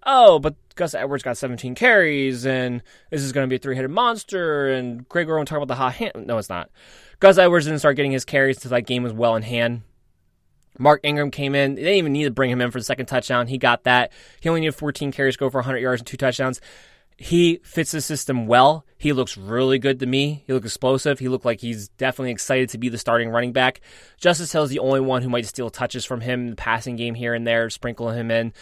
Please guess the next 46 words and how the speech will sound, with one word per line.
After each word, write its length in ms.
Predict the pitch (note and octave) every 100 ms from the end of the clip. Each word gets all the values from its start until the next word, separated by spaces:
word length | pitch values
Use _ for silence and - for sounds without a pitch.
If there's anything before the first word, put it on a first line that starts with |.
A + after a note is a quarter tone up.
| - - -
Gus 220 | G3 F#3+
Edwards 280 | - E3 D#3+
will 60 | D3
give 140 | D3
him 60 | C3+
a 80 | A2+
breather 340 | B2 B2+ B2
every 160 | A#2 A#2
so 220 | - A#2
often. 480 | G#2 A#2 - A#2+ A2 - - _ -
Mark 220 | C3+ -
Ingram's 380 | B2+ A2+ A2+ F#2
the 80 | G2+
guy, 340 | E2 A1+ - _ _ _ _ _ -
and 100 | B2
he's 140 | C3
gonna 140 | C3+ A#2
continue 300 | A#2 C3 A2+
to 40 |
be 80 | A2
effective. 420 | G#2+ A#2 - G2+ A2+
And 100 | A#2
against 220 | C3+ C3
the 80 | C#3+
Arizona 300 | C3+ C3 B2+
Cardinals, 560 | C3 B2+ B2 A2+ - _ _ -
he's 220 | C3+ D#3
about 180 | D#3+ D3
to 80 |
show 180 | C3 C#3+
you 160 | C#3 C3
why 300 | A2+ A#2 A#2+
I 40 |
was 120 | A#2
so 80 | C#3
disappointed 500 | G#2+ A2 - A#2+ A2
in 80 | G#2
Kerryon 360 | G2+ A2+ G#2 G2
Johnson, 280 | G#2 G2
'cause 120 | G2 G2+
he's 120 | G2+
gonna 140 | G#2
have 100 | G2
a 60 | F#2
big 160 | F#2+
game, 240 | - -